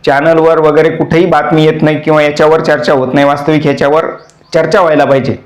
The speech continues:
व्याजदर हा पंधरा टक्के नाही, त्याच्यावर वाढला पाहिजे. इतर प्रकल्पांना मात्र जास्त व्याजदर मिळतो आणि शेतकऱ्यांना वाटतं कमी व्याजदर येण्याचा घाट यांनी घातलेला आहे.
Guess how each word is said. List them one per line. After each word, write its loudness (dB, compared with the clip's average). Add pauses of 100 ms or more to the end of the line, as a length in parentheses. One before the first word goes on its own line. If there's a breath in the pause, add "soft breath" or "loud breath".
व्याजदर 0
हा -2
पंधरा -2
टक्के -2
नाही, 0
त्याच्यावर 0
वाढला 0
पाहिजे. -2 (460 loud breath)
इतर 0
प्रकल्पांना -2
मात्र 0
जास्त -2
व्याजदर 0
मिळतो 0
आणि -2
शेतकऱ्यांना -2
वाटतं -2
कमी 0
व्याजदर 2
येण्याचा 0
घाट -2
यांनी 2
घातलेला -2
आहे. -4